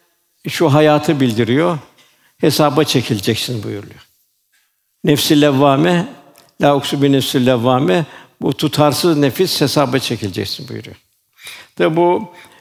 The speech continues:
nefis de terbiyesi, maneviyatı, Cenab-ı Hakk'a yaklaşması merhale merhale olacak.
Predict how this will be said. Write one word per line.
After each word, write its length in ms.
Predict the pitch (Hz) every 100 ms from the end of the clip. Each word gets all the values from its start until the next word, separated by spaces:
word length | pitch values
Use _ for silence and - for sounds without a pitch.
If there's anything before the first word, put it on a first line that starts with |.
| _
nefis 440 | 143 147 190 - -
de 120 | 160 - _ _ _ _ _ _ - -
terbiyesi, 800 | - 139 131 147 143 - 170 127 - - _ _ _ _ -
maneviyatı, 920 | 131 135 139 135 135 127 160 123 113
Cenab-ı 420 | 135 135 135 127
Hakk'a 220 | 135 - 131
yaklaşması 760 | 117 233 127 - 127 - 180 156 - - _ -
merhale 400 | 139 139 143 156
merhale 420 | 143 135 107 120
olacak. 640 | 113 107 98 160 165 -